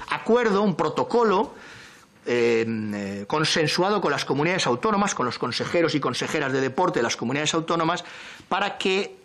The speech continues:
el deporte federado no profesional pudiera tener algo de público y que les, los hiciera, le hiciera sostenible y que además hubiera algunas normas cuando se trataba de ligas, eh, intercomunitarias. Bueno, yo creo que ese fue un gran acuerdo,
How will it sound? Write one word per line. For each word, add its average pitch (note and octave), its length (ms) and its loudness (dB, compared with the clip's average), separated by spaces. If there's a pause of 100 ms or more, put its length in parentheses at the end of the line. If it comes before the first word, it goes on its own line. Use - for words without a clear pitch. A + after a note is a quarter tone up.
(140)
el C#3 160 4
deporte F3 760 0 (360)
federado D3 560 2
no D#3 180 0
profesional D3+ 600 0 (140)
pudiera C#3+ 300 0
tener C#3+ 180 2
algo C#3+ 240 2
de A2+ 100 2
público B2 600 0
y - 80 -10
que B2 80 -8
les, A2+ 220 -4
los A#2+ 260 -4
hiciera, D3 300 -2
le A#2+ 120 -2
hiciera C#3+ 300 0
sostenible C#3 500 2
y C#3+ 220 -2
que D#3 80 -2
además D#3 320 0 (240)
hubiera D#3+ 260 2
algunas D#3 360 2
normas D3+ 480 0 (260)
cuando C3+ 220 -4
se B2 80 -2
trataba C#3 280 0
de B2 120 2
ligas, C3+ 580 0 (320)
eh, A#2+ 240 -2
intercomunitarias. G#2+ 920 0
Bueno, F#2+ 200 -6
yo D3 120 4
creo F3+ 120 4
que D#3+ 80 2
ese D3 120 0
fue D#3 160 2
un D3+ 60 4
gran C3 200 0
acuerdo, E3+ 520 4